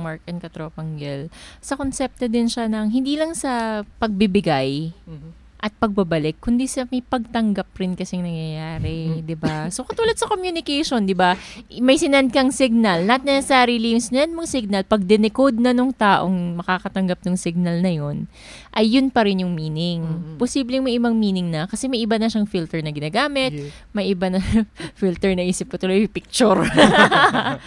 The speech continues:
Speaker 1: Di ba? So, may
Speaker 2: Yeah.
Speaker 1: nagkakaroon ng ibang meaning na yung binibigay mo. Yung nga sabi kanina, kapag kunyari, yung concert ticket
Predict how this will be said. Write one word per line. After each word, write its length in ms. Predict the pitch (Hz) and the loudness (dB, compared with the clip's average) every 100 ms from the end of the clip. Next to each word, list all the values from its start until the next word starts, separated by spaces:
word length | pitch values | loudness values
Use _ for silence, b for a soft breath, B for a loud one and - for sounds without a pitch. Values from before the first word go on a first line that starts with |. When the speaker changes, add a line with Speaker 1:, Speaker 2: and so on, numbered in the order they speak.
| B B B | B B B
Speaker 1:
Di 200 | 247 247 | 2 4
ba? 240 | 220 226 269 | 6 6 6
So, 120 | 320 | 4
may 120 | 320 | 2
Speaker 2:
Yeah. 160 | 311 320 | 2 4
Speaker 1:
nagkakaroon 320 | 330 311 294 | 4 4 2
ng 140 | 285 | 0
ibang 220 | 254 247 240 | -2 0 2
meaning 340 | 214 202 196 | 2 2 2
na 120 | 196 | 2
yung 100 | 202 | 2
binibigay 500 | 202 190 185 175 170 | 0 -2 -4 -4 -4
mo. 120 | 165 185 | -2 -2
Yung 180 | 208 | 0
nga 80 | 214 | 0
sabi 200 | 226 202 | -2 -2
kanina, 420 | 214 190 180 190 202 | -2 -4 -4 -4 -4
kapag 160 | 180 | -6
kunyari, 440 | 185 180 185 190 180 - | -6 -4 -2 -2 -2 -4
yung 160 | 165 165 | -6 -4
concert 360 | 160 170 170 | -4 -4 -8
ticket 260 | - 196 | -6 -8